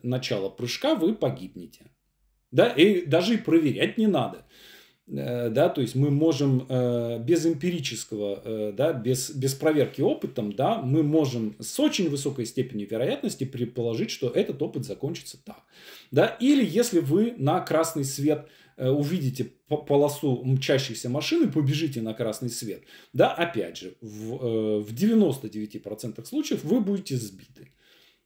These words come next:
Да, и либо погибнете, либо, либо покалечитесь.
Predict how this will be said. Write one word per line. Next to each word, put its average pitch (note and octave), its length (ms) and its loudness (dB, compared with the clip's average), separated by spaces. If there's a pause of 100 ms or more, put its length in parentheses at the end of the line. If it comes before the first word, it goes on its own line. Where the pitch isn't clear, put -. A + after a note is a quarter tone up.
(120)
Да, D3 220 2
и A#2+ 380 -2
либо D3 260 0
погибнете, C#3+ 600 -2
либо, C3+ 360 -6
либо D3+ 440 -6 (140)
покалечитесь. - 800 -8